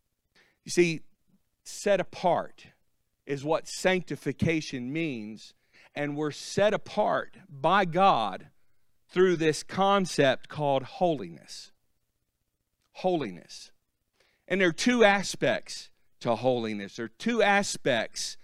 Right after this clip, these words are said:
to sanctification. One we would call positional holiness.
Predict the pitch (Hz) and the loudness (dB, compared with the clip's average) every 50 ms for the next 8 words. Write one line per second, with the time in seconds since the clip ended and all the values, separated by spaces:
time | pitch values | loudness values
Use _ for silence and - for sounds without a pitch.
0 | _ _ _ - - 139 127 - - 175 160 160 - - 117 - 127 - 160 156 | _ _ _ -8 -6 -6 -4 0 2 2 2 0 -2 -6 -12 -12 -10 -6 -4 -2
1 | 151 147 - - - - - - _ _ _ _ _ _ _ _ _ _ _ - | -2 -4 -6 -10 -14 -18 -20 -20 _ _ _ _ _ _ _ _ _ _ _ -20
2 | - - - - - 180 214 220 214 208 202 180 180 165 - - - 180 180 175 | -20 -20 0 6 8 8 8 8 6 4 4 4 4 2 2 0 2 4 6 6
3 | 180 175 175 175 147 135 - _ _ _ _ - _ - - 165 156 143 127 123 | 6 6 4 2 0 -4 -12 _ _ _ _ -20 _ -2 0 2 2 2 2 4
4 | 139 180 196 175 - - 151 135 120 107 101 90 - - 127 117 110 92 90 90 | 6 8 8 6 4 2 0 0 0 0 -2 -2 0 4 4 4 4 4 0 -8
5 | - - - - - - - | -12 -14 -14 -12 -12 -12 -12